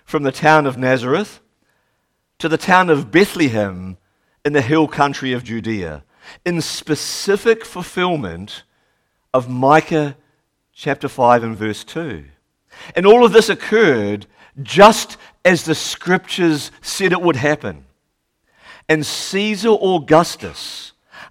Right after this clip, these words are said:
unknowingly played an important part in this story.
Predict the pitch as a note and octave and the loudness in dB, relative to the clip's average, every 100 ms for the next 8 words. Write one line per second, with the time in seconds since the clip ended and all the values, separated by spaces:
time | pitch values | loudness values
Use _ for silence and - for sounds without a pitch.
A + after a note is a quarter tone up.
0 | - E3+ D#3+ D3+ D3 F3+ A3 E3 A#2+ G2+ | 0 0 2 -2 4 6 6 4 0 -2
1 | F2 F2 E2+ _ _ _ _ _ _ _ | -6 -12 -14 _ _ _ _ _ _ _
2 | _ _ _ _ D#3+ D#3 C#3+ C3+ B2 - | _ _ _ _ 2 4 4 -4 -8 -6
3 | C#3+ C3 A2 A#2 A2+ F2+ F2 - - G#2 | -6 -6 -10 -6 -4 -4 -8 -14 -10 -8
4 | G#2+ - A#2 G2+ F2+ D2+ | -8 -10 -8 -8 -10 -16